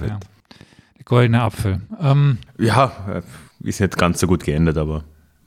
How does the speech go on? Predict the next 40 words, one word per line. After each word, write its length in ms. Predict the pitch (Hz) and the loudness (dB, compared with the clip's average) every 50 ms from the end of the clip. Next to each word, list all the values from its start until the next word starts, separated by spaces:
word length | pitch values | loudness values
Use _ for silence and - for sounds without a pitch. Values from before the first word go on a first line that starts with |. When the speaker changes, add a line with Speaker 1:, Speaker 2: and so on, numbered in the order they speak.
| _ _ _ - | _ _ _ -14
Speaker 3:
naja. 180 | 85 80 78 80 | -14 -12 -12 -12
Speaker 2:
Ja, 80 | 92 90 92 | -12 -12 -12
kommt 220 | - 95 92 - 90 | -14 -14 -14 -14 -14
drauf 160 | 85 - 87 | -12 -8 -8
an, 120 | 92 87 | -6 -6
für, 200 | - - 101 98 - | -6 -6 -6 -4 0
für 140 | - 101 | 2 4
wen, 180 | 110 131 131 107 | 4 4 4 4
ne? 200 | 95 98 110 113 - - | 2 0 0 -2 -2 -2
Speaker 3:
Ja, 100 | - 82 | 0 0
für 120 | 80 - 92 | 0 2 4
die, 100 | 101 107 | 4 4
die 60 | 87 87 | 4 4
das 80 | - | 2
goldene 260 | - 90 85 78 78 76 | 4 4 4 4 4 2
Apfel 260 | 80 - - 85 78 | 2 2 2 0 0
genannt 220 | 69 71 76 73 78 | 2 0 0 -2 -2
haben. 200 | 76 78 82 - 113 | -4 -4 -6 -8 -6
Speaker 2:
Ja. 140 | 104 98 95 98 - _ - - | -8 -8 -8 -8 -12 _ -10 -6
Speaker 3:
Ja. 80 | - 95 98 - 906 960 1017 - - - - - - - - - - - - - - - - - - - _ _ _ _ _ _ _ _ _ _ _ _ - | 0 2 2 2 2 0 -6 -8 -12 -12 -14 -16 -18 -18 -20 -20 -20 -20 -20 -20 -20 -20 -20 -20 -20 -20 _ _ _ _ _ _ _ _ _ _ _ _ 2
Speaker 2:
Aber, 500 | 127 139 151 139 139 127 117 117 131 143 | 4 4 6 6 6 6 6 4 4 4
ähm, 500 | 131 131 131 131 131 131 131 123 - - | 6 6 6 6 6 6 6 4 4 2
so 140 | - - 127 - | 0 0 2 4
ganz 480 | 120 127 135 123 - - - - - - - - | 4 4 2 2 -2 -4 -8 -8 -10 -12 -8 -2
haltlos, 420 | - 117 131 - - 131 127 123 - | 0 0 0 0 0 0 0 -2 -2
themenlos 540 | - - 123 131 127 120 123 127 120 - 120 | 0 0 0 2 2 4 4 4 4 6 6
wollen 160 | 117 117 117 | 4 6 4
wir 60 | 117 | 4
jetzt 120 | 117 - - | 2 0 -2
hier 100 | 120 120 | -2 -4
nicht 180 | 127 123 - - | -2 -4 -2 2
reden, 480 | 131 135 143 147 151 151 123 - - - - - _ _ _ _ _ _ _ _ _ _ - - - | 4 4 6 6 6 6 4 2 -2 -10 -14 -20 _ _ _ _ _ _ _ _ _ _ -8 -6 0
weil 320 | - 107 110 120 127 127 117 | 4 4 6 6 6 4 4
wir 100 | 120 120 | 4 4
nun 140 | 123 123 120 | 4 4 4
mal 300 | 117 117 117 117 113 110 | 4 4 4 4 2 0
drei 220 | - - 120 127 | 0 2 2 4
Geschichtspodcaster 960 | 123 120 - - 156 - - - - 104 - - - 104 98 - - - 107 | 4 4 2 2 0 0 0 0 -2 -2 0 0 0 0 0 0 0 0 0
sind, 340 | 98 107 113 131 135 - - | 2 2 0 0 -2 -2 2
aber 480 | 113 123 143 131 143 135 135 135 131 | 4 4 6 6 6 6 6 6 4